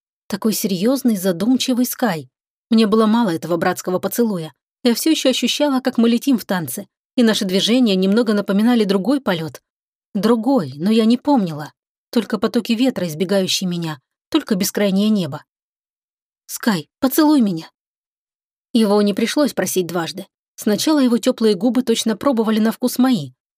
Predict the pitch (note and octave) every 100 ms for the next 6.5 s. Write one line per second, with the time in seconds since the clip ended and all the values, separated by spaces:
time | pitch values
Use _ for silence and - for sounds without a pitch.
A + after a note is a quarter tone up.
0 | _ A3 G3+ A3 - G#3 G#3 - G#3 G3
1 | F#3+ F#3+ D#3+ F#3+ F3 F3+ D#3+ B3 B3+ G#3+
2 | D4+ C4 G3 F3+ - B3 C#4 A#3+ G#3+ G3+
3 | A3 G3 G#3 G3 - _ _ _ G3+ G#3
4 | G3+ A3+ - G3 F3 F3 B3 A3 - _
5 | - - - G3 - - F3+ G#3+ D4 -
6 | F#3 D3 F#3+ G3